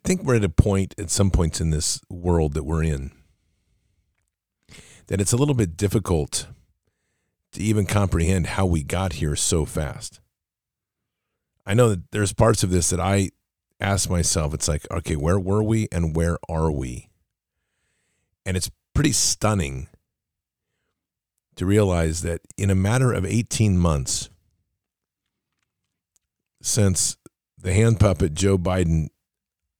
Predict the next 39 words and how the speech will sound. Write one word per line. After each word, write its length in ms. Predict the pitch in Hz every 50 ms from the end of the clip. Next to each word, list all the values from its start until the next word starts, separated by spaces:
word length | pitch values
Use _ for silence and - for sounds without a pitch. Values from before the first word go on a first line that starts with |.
| _ -
literally 640 | 98 104 110 110 110 101 92 87 82 82 80 - _ _ _ _ _ _ _ _ _ _ _ _ _ _ _ _ _ _
took 240 | - 127 117 - 107
over 260 | 104 104 98 104 98
and 200 | 90 90 87 - _ _ _ _ -
stole 420 | - - - - 110 104 101 101
the 100 | 92 85
presidential 560 | - - 98 92 82 90 92 90 - - 85
office 520 | 82 85 85 80 - 73 71 - - - - -
and 220 | 98 90 87 95
then 280 | 95 92 90 80 - - - -
didn't 260 | 113 117 117 - - _ -
have 340 | - 92 101 98 90 - -
keys 340 | - - 104 90 87 80 -
to 100 | - 82
get 200 | 73 80 85 98
into 160 | 98 87 90
the 80 | 80 80
White 280 | 78 85 85 85 73
House, 400 | - 76 71 67 - - - - - _ _ _ _ _ _ _ _
but 120 | - 85 78
that's 240 | 98 104 98 - -
okay, 320 | 98 87 - 107 92 85
we'll 160 | 82 90 95
believe 380 | 87 87 95 87 87 90 85 80
he's 160 | 87 78 -
president. 520 | - - 87 82 78 - 67 71 69 71 - _ _ _ _ _ _ _ _ _ _ _ _ _ _ _ _ -
Didn't 280 | 117 117 123 120 - -
arrive 480 | 104 95 92 95 101 104 98 92 85
on 120 | 85 85 90
Air 120 | 90 87
Force 360 | - - 85 85 85 80 - 85
One, 260 | 85 92 90 82 80
but 100 | 76 78
that's 280 | 80 90 90 - - -
okay, 320 | 87 - - - 82 80
we'll 160 | 78 87 87
believe 340 | 80 85 82 85 87 85 85
he's 180 | - 80 71 -
president. 600 | - 95 85 78 - 78 71 71 71 - -